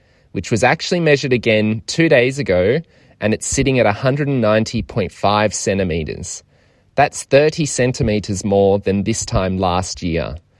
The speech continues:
And if you'd like an explainer on the snow measurements, check out the August nineteen episode for more detail. That's the August nineteen episode if you missed it. Today,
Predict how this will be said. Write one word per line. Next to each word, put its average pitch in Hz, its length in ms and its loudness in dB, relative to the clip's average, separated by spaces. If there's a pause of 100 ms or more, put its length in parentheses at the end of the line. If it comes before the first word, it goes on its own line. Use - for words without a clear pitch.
(300)
And 104 120 -2
if - 140 -2
you'd 123 160 0
like 143 280 2
an 165 60 0
explainer 139 640 2
on 104 180 2
the 98 60 -2
snow 95 320 -2
measurements, 92 720 -4 (300)
check 151 260 0
out 139 260 -2
the 120 160 2
August 120 580 2
nineteen 107 760 0
episode 87 560 -2
for - 120 -10
more 87 220 -2
detail. 80 720 -6 (540)
That's - 300 0
the 98 200 -4
August 113 480 2
nineteen 107 640 2
episode 85 500 -4
if 85 160 -10
you 87 100 -4
missed 92 280 -6
it. 165 240 -2 (1500)
Today, 175 500 2